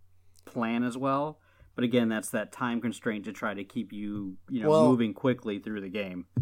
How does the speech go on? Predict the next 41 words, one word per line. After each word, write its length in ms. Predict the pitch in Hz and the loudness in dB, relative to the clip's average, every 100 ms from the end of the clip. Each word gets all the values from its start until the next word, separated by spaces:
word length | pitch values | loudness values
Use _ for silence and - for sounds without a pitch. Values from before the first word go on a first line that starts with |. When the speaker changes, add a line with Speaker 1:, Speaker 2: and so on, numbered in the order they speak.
| - | 2
Speaker 2:
And 160 | 170 175 | 4 4
I 100 | 185 | 2
completely 640 | 139 - 135 139 123 107 | 0 -6 -6 -4 -4 -4
agree 220 | 104 110 | -4 -4
with 100 | 101 | -2
that, 180 | 101 - | -4 0
especially 760 | 127 - - 151 165 180 151 127 | 2 2 4 4 4 0 0 0
when 400 | 120 127 123 113 | 2 2 0 -2
it 140 | 127 | -4
was 160 | 107 95 | -4 -4
shorter 540 | - 123 117 117 110 | -2 0 2 2 0
prep 340 | - 139 127 - | 0 0 0 0
time. 400 | 139 135 139 - 180 | 0 0 -2 -6 -12
Having 460 | 156 170 175 170 151 | 2 10 10 10 6
that 180 | 147 143 | 4 2
few 240 | 147 147 | 2 6
extra 320 | 139 - 131 | 6 4 -4
seconds 460 | 123 147 139 135 - | 2 2 2 0 0
after 420 | 147 123 120 143 | 2 2 4 2
the 100 | 120 | 0
game 440 | 104 127 127 120 113 | 0 2 4 4 0
to 80 | |
kinda 320 | - 131 120 107 | -2 0 0 0
do 280 | - 135 | 2 4
a 40 | 123 | 2
little 340 | 107 123 113 | 4 2 2
pre-work 720 | - 131 131 135 143 151 - _ _ - _ - | 0 0 2 6 6 4 0 _ _ -20 _ 0
would 140 | 131 | 2
be 140 | 131 | 4
really 240 | 127 123 120 | 4 2 4
nice. 220 | 123 120 | 4 2
And 180 | - 135 | 0 -4
frankly, 400 | 165 185 220 190 - - - | 0 2 4 2 0 -20 -10
you 200 | 143 226 | -6 2
could 180 | 147 | 2
take 260 | - 170 147 | 4 2 6
out 260 | 147 160 123 | 6 6 4
that 140 | 120 | 0
hundred 320 | 139 135 131 | 2 2 2
player 300 | - 131 117 | 2 0 0
screen. 460 | 110 - 135 123 | 0 -4 -4 -4